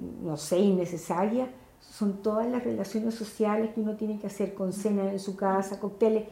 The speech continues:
que aunque uno crea que no, es increíble lo que se trabaja. Porque para ser un buen diplomático uno tiene que estar bien informado. Y mucha de esa información, ¿cuándo se obtiene? Cuando la gente está relajada, conversando,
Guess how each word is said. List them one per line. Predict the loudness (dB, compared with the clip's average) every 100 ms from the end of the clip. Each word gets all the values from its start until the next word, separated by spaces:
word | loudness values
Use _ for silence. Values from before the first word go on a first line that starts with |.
| -14 -20 -6 6
que |
aunque | 8 8 6 6
uno | 4 4 2
crea | 2 2
que | 4
no, | 6 8 6 4 -2
es | -10 0
increíble | 4 4 4 2 2 0 4 6 6
lo | 4
que | -4
se | -8
trabaja. | -6 -2 -2 -4 -8 -10 -14 -20 -20 -20 -20 2
Porque | 2 4 4 2 2 -12 -20 -2
para | 0 0 -4 -14 -20 _
ser | 0 2
un | 4
buen | 4 4
diplomático | 2 2 2 2 2 2
uno | 2
tiene | 2 0 0
que |
estar | -2 -4 -2
bien | 2 2
informado. | 0 -2 0 0 0 -2 -6 -14 -20 -20 -20 -20 -20 -4
Y | 4
mucha | 6 8 4 2 -2
de |
esa | 0 0
información, | 0 -2 -2 -2 0 2 0 -4 -16 -20 -20 -20 -20 _ -12 0
¿cuándo | 2 4 2
se | 0
obtiene? | -4 -2 -2 -2 -6 -12 -20 -12
Cuando | -4 -2 -2
la |
gente | -4 -6 -6
está | -4 -2
relajada, | 0 0 0 -2 -4 -2 0 -2 0
conversando, | 0 0 -2 -2 2 4 4 4 2 2 0